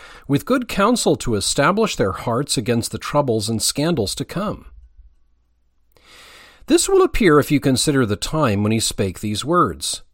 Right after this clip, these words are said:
It was when he himself was to be troubled more than ever was any creature.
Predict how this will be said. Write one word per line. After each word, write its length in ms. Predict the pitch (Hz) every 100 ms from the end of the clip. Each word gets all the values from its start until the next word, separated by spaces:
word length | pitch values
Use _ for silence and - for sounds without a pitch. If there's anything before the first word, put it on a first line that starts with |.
| _ _ _ _ _ _ _ -
It 140 | 135
was 180 | 135 113
when 160 | 131
he 160 | 123 139
himself 600 | 131 117 - 175 131 113
was 220 | 127 120
to 100 | -
be 140 | 120 110
troubled 500 | - 156 117 147 139
more 280 | 113 120
than 220 | 113 107 110
ever 340 | 131 117 113
was 320 | 107 110 117
any 180 | 113 127
creature. 600 | - - 143 - - -